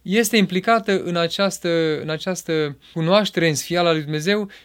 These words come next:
și o anumită atragere. Ești atras de acea sfințenie a lui Dumnezeu și vrei să devii, sau vrei ca viața ta să fie tot mai îmbibată de sfințenie. Deci, pe de o parte, este cumva această temere de sfințenia lui Dumnezeu, nu?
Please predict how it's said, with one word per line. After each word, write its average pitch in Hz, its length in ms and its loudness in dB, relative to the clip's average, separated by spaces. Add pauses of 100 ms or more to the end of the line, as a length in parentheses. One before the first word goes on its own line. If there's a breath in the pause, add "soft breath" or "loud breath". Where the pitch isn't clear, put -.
(100)
și - 500 -2
o 196 60 -2
anumită 202 480 2
atragere. 143 920 2
Ești 156 260 0
atras 156 840 0 (180)
de 147 100 -6
acea 147 220 -2
sfințenie 165 480 -2
a - 20 2
lui 147 100 -2
Dumnezeu 143 540 -2 (280 loud breath)
și - 240 0
vrei 190 360 4
să 185 260 2 (180)
devii, 156 500 0
sau 151 220 -4 (200)
vrei 190 200 -2
ca 190 120 2
viața 185 280 0
ta 190 300 2
să - 220 -2
fie 175 680 4
tot 226 160 2
mai 202 120 6
îmbibată 165 440 4
de 143 120 0
sfințenie. 139 560 0
Deci, 160 160 -2
pe 220 100 0
de 190 60 4
o 185 60 6
parte, 190 300 2
este 175 280 0
cumva 160 400 0
această 165 380 -2
temere 185 800 2
de 160 140 -6
sfințenia 170 440 -2
lui 160 80 0
Dumnezeu, 151 460 0
nu? 190 260 -4